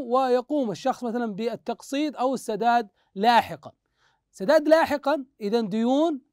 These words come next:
على الآخرين للشركة، وهذا ما يسمى بالذمم المدينة.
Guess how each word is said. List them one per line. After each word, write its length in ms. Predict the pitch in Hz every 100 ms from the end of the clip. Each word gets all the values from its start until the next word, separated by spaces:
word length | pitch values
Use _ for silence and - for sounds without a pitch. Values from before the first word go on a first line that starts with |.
| _
على 320 | 165 190 285
الآخرين 600 | 220 220 254 240 269 339
للشركة، 540 | 320 - 269 180 139 143
وهذا 400 | 175 285 330 254
ما 140 | 214
يسمى 500 | 175 143 214 220 226
بالذمم 460 | 170 147 196 208 202 196
المدينة. 400 | 165 139 120